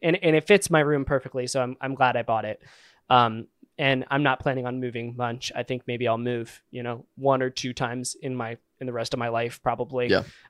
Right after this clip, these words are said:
Speaker 1: Um, and so I'm, I didn't, you know, I decided to buy the desk for this space.
Speaker 2: Yeah.
Speaker 1: Um,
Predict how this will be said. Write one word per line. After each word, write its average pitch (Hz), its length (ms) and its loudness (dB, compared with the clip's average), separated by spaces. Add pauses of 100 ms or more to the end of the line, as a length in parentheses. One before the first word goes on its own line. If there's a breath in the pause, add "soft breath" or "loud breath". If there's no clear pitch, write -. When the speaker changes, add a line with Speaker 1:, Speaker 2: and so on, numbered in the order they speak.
(100)
Speaker 1:
Um, 120 400 4 (140)
and 143 200 2
so 131 380 4
I'm, 139 240 0
I 143 120 0
didn't, 143 240 0 (360)
you 160 120 0
know, 127 60 0
I 127 80 2
decided 135 340 0
to 127 60 -4
buy 117 420 0 (140)
the 139 120 -4
desk 117 300 -2
for 139 160 -4
this 151 260 6
space. - 560 -6 (420 soft breath)
Speaker 2:
Yeah. 135 200 6
Speaker 1:
Um, 120 240 -6